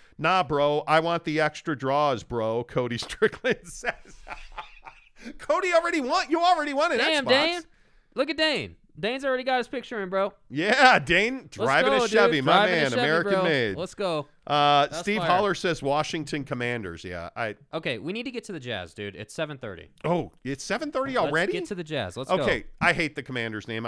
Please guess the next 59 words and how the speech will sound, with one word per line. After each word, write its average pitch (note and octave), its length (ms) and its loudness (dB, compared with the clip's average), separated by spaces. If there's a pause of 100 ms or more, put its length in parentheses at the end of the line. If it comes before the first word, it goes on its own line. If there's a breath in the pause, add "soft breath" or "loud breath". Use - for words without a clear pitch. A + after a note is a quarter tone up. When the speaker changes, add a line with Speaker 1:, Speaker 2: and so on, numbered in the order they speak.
Speaker 1:
'cause C#3 160 -8
I C3 80 -4
don't B2 160 -6
like A2 140 -8
the - 60 -6
Speaker 2:
We'll - 60 -4
talk E3+ 220 0
Speaker 1:
Washington E3+ 60 -4
Speaker 2:
about D#3+ 80 -2
the - 60 -6
Speaker 1:
football - 140 -10
Speaker 2:
Commanders E2+ 260 -8
Speaker 1:
team. - 80 -16
Speaker 2:
tomorrow. E2+ 220 -8 (140)
Yeah. F2+ 140 -6
Speaker 1:
Uh, D#3+ 180 4
Dane, G#3+ 300 2
we G3 100 0
saw A3+ 240 0
it. - 80 -4
Good F#3 140 -4
job, F#3+ 240 -2
man. C3 180 -2
All F#3 100 0
right, D#3 200 2
so, G3 460 2
um, F#3+ 600 2 (480)
real A#3+ 180 6
quick B3 320 -2
on F#3 100 -2
the E3+ 80 -2
Utah D#3+ 360 0
Jazz, E2 580 -10
let's D3+ 320 -4
talk E3 220 -2
about D3+ 200 -2
this D3+ 160 -6
Donovan C3+ 360 -2
Mitchell B2 260 -6
situation, A#2+ 600 -8
because C3+ 300 -6
if C#3 80 -10
you D3+ 80 -4
didn't G#3+ 200 -6
see F#3 260 -2
it D3 160 2
yesterday, A#2+ 560 -2 (360 loud breath)
Tony A#3+ 280 2
Jones, G#3 420 0
the F3 160 -2
Athletic, E3+ 560 0
I E3 140 4
think F3 220 -4
the E3+ 80 -2
best D3 260 0
Jazz C#3+ 280 0
guy C3+ 200 0
in A#2 140 -4
town, B2+ 420 -4